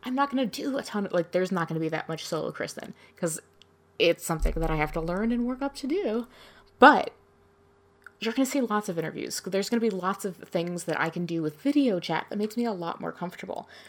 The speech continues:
We're gonna have guest hosts on particular topics. It's gonna be fantastic. I am very excited to bring the new version of Crafty Ass Female to you guys. It's gonna be fantastic. It's gonna be awesome.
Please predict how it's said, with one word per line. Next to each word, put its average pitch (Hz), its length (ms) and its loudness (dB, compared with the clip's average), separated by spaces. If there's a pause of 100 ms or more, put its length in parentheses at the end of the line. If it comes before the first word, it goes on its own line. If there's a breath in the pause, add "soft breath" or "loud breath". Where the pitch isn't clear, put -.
(100)
We're 180 100 -2
gonna 208 120 0
have 185 220 0
guest 185 280 0
hosts - 360 -8
on 185 100 -6
particular 180 520 -8
topics. - 500 -8
It's - 100 -10
gonna 233 220 -2
be 247 140 -2
fantastic. 180 680 -6 (200)
I 180 140 0
am 247 240 0
very 170 640 -2
excited 185 680 -4 (380 loud breath)
to - 160 -4
bring 175 600 -4
the 170 140 0
new 175 480 0
version 180 640 -2 (240 loud breath)
of - 160 -10
Crafty 160 340 -4
Ass 170 220 -10
Female 165 500 -6
to - 160 -10
you 156 240 -10
guys. - 320 -12 (540 loud breath)
It's - 140 -8
gonna 208 180 -2
be 214 100 -6
fantastic. 196 680 -8
It's - 160 -10
gonna 180 120 -6
be 180 240 -6
awesome. 175 460 -6